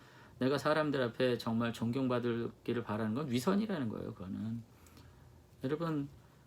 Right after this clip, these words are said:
다시 한번 내가 하나님 앞에 어떤 마음의 태도를 가지고, 어, 정말 이 경제적인 문제들을 내가 해결하고 있는지 여러분들이 돌아볼 수 있게 되길 바랍니다. 그리고 특별히 우리 청년들도 마찬가지예요. 사실은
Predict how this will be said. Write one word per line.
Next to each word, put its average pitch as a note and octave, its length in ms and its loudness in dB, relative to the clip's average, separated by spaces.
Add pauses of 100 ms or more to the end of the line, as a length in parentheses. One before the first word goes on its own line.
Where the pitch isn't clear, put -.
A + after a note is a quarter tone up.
(120)
다시 A#2+ 260 -2
한번 C#3+ 560 0
내가 A2 220 0
하나님 C#3+ 340 0
앞에 A#2 480 -2
어떤 D#3+ 540 -2
마음의 B2 340 2
태도를 B2 420 -2
가지고, A2 540 -2 (520)
어, F#2 400 -6
정말 B2+ 400 0
이 B2 240 4
경제적인 A#2+ 840 0 (140)
문제들을 A2 720 -2 (440)
내가 G#2 180 -2
해결하고 A#2+ 480 -4
있는지 G#2+ 540 0
여러분들이 G#2+ 380 -4
돌아볼 A#2+ 420 -2
수 - 100 -10
있게 A2 140 -2
되길 G#2 220 -4
바랍니다. G2 640 -8 (220)
그리고 C#3 400 2 (640)
특별히 D#3+ 420 2
우리 C3+ 220 6
청년들도 E3+ 640 0
마찬가지예요. A#2+ 720 -2
사실은 B2+ 640 0